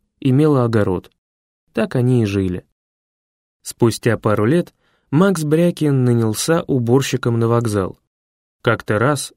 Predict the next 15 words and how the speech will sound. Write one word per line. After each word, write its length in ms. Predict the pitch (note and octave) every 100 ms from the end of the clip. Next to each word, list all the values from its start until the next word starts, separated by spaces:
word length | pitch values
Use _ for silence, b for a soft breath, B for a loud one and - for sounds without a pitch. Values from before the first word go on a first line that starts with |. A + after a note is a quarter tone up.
| _
он 280 | D#3+ F3+ F3+
нашёл 460 | - C3 - F#3 F3
на 80 | C3+
скамейке 600 | - B2+ D#3 F3+ F3+ D#3
оставленный 680 | D3 - F3+ F3 D#3 C3+
пассажиром 600 | C3 B2+ C#3 C3+ D#3+ D3+
журнал, 500 | C#3 D#3 C#3+ G2 - _ _ _
стал 280 | - - B2
его 200 | C#3+ C#3
читать. 460 | C#3 C3+ G2+ F#2 - _ _ _ _ -
Это 240 | G#3+ G3+
оказалось 520 | F#3 F3 F3 F3+ D#3+
издание 440 | D3 C#3 E3 D#3 D3
для 160 | C#3+
финансистов. 840 | C#3 D#3 D#3+ E3 - G2+ - F2+